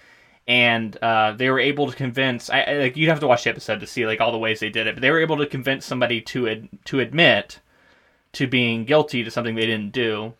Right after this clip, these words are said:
And essentially it was what he was saying, like, you can, you can break somebody who isn't,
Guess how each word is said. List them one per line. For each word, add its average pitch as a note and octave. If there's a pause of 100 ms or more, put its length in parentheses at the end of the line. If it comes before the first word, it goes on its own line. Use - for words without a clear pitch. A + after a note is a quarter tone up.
(440)
And B2
essentially C3+
it B2
was A#2 (120)
what B2+
he D3
was A#2+
saying, B2
like, A2
you D3+
can, C3+
you C#3
can C#3
break D3
somebody A2+ (380)
who C#3+
isn't, C3